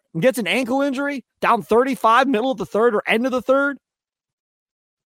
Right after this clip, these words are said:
People be losing their minds. Why was he in the game? The game was over. You weren't gonna make up thirty-five points more than likely. I mean, is there a chance you could have made up thirty-five? Okay, sure, there's a chance. There's also a chance you could win the lottery, right? So, yes, there was a chance.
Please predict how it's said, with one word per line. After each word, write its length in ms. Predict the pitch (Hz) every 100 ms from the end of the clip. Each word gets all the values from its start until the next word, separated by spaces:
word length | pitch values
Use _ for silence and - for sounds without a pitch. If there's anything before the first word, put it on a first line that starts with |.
| _
People 180 | 523 453
be 120 | 247
losing 320 | 233 285 359
their 100 | 302
minds. 300 | 254 311 349
Why 200 | 120 151
was 160 | 320 269
he 100 | 311
in 60 |
the 80 | 311
game? 340 | 214 247 349 311
The 60 |
game 220 | 202 269
was 160 | 320 240
over. 260 | 262 330 247
You 120 | 247
weren't 120 | 302
gonna 120 | 262
make 180 | 240 247
up 140 | 254
thirty-five 720 | - - 233 240 208 220 233 -
points 260 | 214 233
more 160 | 214 233
than 140 | 226
likely. 460 | 220 247 269 320 - _ _ _
I 40 | -
mean, 200 | 311 208 _ -
is 220 | 330 233
there 160 | 302
a 140 | 269 226
chance 600 | - - 240 262 262 -
you 80 | 196
could 160 | 247
have 60 | 208
made 140 | 220
up 120 | 208
thirty-five? 400 | 220 180 160 107 -
Okay, 260 | 196 156 - _ _ _
sure, 320 | - 247 - - _
there's 200 | 208 196
a 80 | 214
chance. 440 | - 208 92 - - _ _
There's 180 | 156 156
also 220 | 147 247
a 40 |
chance 240 | 240 233 220
you 60 |
could 100 | 233
win 140 | 226 233
the 80 |
lottery, 540 | 277 277 208 110 80 _ _ _ _
right? 300 | 120 175 170 _
So, 320 | - 226 185 143
yes, 260 | 240 156 -
there 160 | 196
was 100 | 214
a 120 | 220
chance. 640 | - 277 233 90 - -